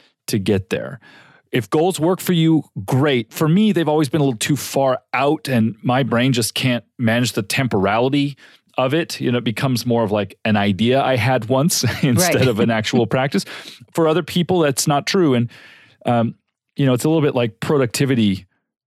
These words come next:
Speaker 1: you know, planners. There's so many different versions out there, and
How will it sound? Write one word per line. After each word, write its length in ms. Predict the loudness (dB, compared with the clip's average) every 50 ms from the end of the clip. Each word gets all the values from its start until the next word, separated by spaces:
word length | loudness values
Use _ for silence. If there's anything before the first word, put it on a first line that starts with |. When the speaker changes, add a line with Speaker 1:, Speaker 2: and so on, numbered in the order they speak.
| _ _ 0
Speaker 1:
you 60 | 0
know, 100 | 0 0
planners. 480 | 0 0 0 2 2 2 0 0 0 0
There's 140 | 0 0
so 340 | 0 -2 -2 0 0 0 2
many 160 | 2 2 2
different 280 | 0 0 0 -2 -2 0
versions 380 | 0 0 0 0 0 0 0 0
out 240 | 0 0 -2 0
there, 260 | 0 0 2 2 0 0 0
and 160 | 0 0 0